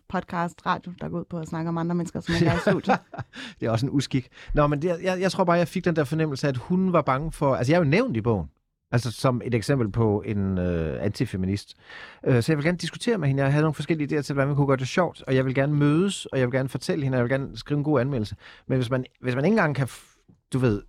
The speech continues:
Speaker 2: altså, f-, hvis hun ikke engang vil stille op til et interview, så gider jeg ikke bruge tid på at anmelde den.
Speaker 1: Tror du ikke bare, hun var lidt bange?
Speaker 2: Ja,
Speaker 1: Du er jo
Speaker 2: netop.
Speaker 1: sådan lidt intimiderende.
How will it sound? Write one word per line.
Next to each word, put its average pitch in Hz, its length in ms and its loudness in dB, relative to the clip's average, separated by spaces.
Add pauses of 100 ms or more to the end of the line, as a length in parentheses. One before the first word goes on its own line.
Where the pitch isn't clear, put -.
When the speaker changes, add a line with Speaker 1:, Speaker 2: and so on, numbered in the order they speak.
(120)
Speaker 2:
altså, 113 180 -4
f-, - 420 -16
hvis 117 120 -4
hun 135 80 4
ikke 175 40 4
engang 196 140 4
vil 143 60 0
stille 123 180 2
op 135 80 2
til - 80 -2
et 123 60 0
interview, 101 300 0
så 143 80 0
gider 147 140 4
jeg 123 40 6
ikke 117 100 0
bruge 101 100 -6
tid 120 120 -2
på 95 80 -4
at 82 40 -2
anmelde 104 240 0
den. 87 100 -10 (140)
Speaker 1:
Tror - 180 -12
du 151 80 -6
ikke 143 100 -8
bare, 214 140 -2
hun 247 120 0
var 185 80 0
lidt 208 180 -4 (160)
bange? 135 380 -4 (160)
Speaker 2:
Ja, 135 80 -6
Speaker 1:
Du 156 60 -4
er 147 40 2
jo 147 60 4
Speaker 2:
netop. 147 220 2
Speaker 1:
sådan 240 180 2
lidt 202 200 -4
intimiderende. 190 640 -6